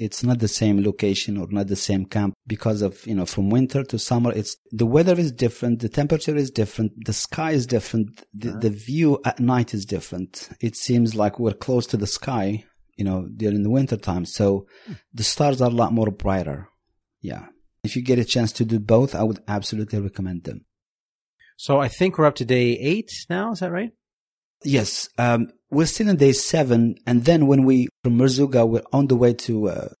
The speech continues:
Speaker 1: Ouarzazate. We pass by Tenghir, which is, uh, it's a village, which is the biggest village in Morocco, actually. And, uh, we do make some stops sometimes at the village, um, but it's really, really nice. So, and that's before going to Ouarzazate and making a stop in Ouarzazate.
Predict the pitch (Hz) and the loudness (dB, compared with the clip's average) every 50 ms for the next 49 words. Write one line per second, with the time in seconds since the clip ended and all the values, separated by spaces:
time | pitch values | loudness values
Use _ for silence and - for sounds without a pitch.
0 | - 110 123 123 117 120 110 110 117 113 - - 117 117 110 - - - 113 107 | 2 4 4 4 4 2 2 2 0 0 0 0 -2 -2 -2 -2 -2 -2 -2 -2
1 | 117 113 - - 110 107 - - 113 104 90 92 95 98 107 104 101 - - 107 | -4 -4 -2 -2 -2 -2 0 0 -2 0 0 0 -2 0 -2 -2 -4 -4 -4 -6
2 | 107 101 104 - 95 98 104 - - - 110 107 - - 110 104 107 101 107 110 | -6 -6 -8 -10 -12 -12 -12 -12 -10 -10 -10 -6 -2 -2 -2 0 0 2 2 2
3 | 104 117 117 113 - - 127 127 127 120 107 113 104 107 123 113 120 113 - - | 2 0 -2 -2 0 -2 -2 -2 -4 -6 -6 -6 -2 -2 -2 -2 -2 -4 -4 -6
4 | 110 117 110 104 110 107 107 - - - - - _ 113 101 98 101 101 101 110 | -6 -4 -2 -2 -2 -4 -4 -6 -6 -8 -8 -6 _ -2 -2 0 -2 -2 -4 -6
5 | - 110 104 98 104 113 - - - - - - - _ _ _ _ _ _ 110 | -8 -10 -10 -10 -10 -10 -10 -10 -10 -10 -12 -14 -16 _ _ _ _ _ _ -4
6 | 101 101 101 95 101 95 90 90 95 - 120 127 131 131 156 160 151 143 139 - | -2 -2 0 0 0 0 0 -2 -4 -2 -2 -2 0 0 0 2 2 2 2 2
7 | - - 135 120 - - 113 104 104 - - - 123 107 - 110 107 107 117 120 | 0 -2 -2 -4 -2 -2 -2 -2 -2 -4 -4 -6 -6 -6 -4 -4 -4 -4 -4 -4
8 | - - - - - - _ _ _ _ _ 104 101 104 104 104 101 107 113 117 | -6 -10 -12 -16 -20 -20 _ _ _ _ _ -8 -6 -4 -4 -4 -4 -4 -6 -6
9 | - - - - _ _ _ _ - 95 95 92 87 92 - - - 113 120 120 | -8 -10 -12 -14 _ _ _ _ -14 -12 -12 -12 -12 -12 -14 -10 -6 -4 -4 -4
10 | - - 120 127 131 123 120 117 113 110 107 104 95 82 85 - - - - - | -4 -2 0 2 2 2 2 -2 -2 -4 -4 -6 -6 -8 -10 -12 -14 -16 -18 -20
11 | _ - - - 92 92 90 82 - - _ _ _ _ _ _ _ - 104 101 | _ -18 -14 -10 -8 -8 -8 -8 -10 -16 _ _ _ _ _ _ _ -10 -4 -2
12 | 117 117 - - - 123 113 - 120 110 107 101 117 117 120 113 107 - 110 107 | -2 -2 -2 -2 -2 -2 -2 0 -2 -2 -2 -2 -2 0 0 -2 -2 -2 -4 -4
13 | 107 104 98 98 98 98 98 98 - 101 98 98 92 90 - 98 95 90 - - | -4 -4 -6 -6 -6 -6 -8 -6 -6 -6 -6 -6 -6 -6 -8 -8 -8 -8 -8 -8
14 | - 92 90 - 98 95 92 92 92 98 95 - - - - - - | -8 -10 -8 -8 -10 -10 -10 -12 -16 -18 -18 -18 -18 -18 -18 -20 -20